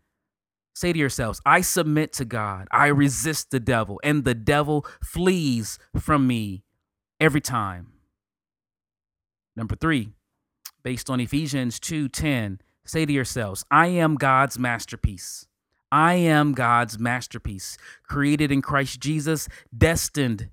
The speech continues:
to do great things." Number four,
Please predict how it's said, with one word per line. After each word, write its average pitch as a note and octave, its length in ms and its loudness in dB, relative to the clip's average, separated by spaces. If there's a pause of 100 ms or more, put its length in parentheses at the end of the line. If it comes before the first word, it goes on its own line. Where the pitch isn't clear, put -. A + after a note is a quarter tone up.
to C3 100 -6
do A#2+ 220 0
great A#2 320 -2
things." G2 680 -8 (1300)
Number A2 240 -4
four, A2+ 460 -2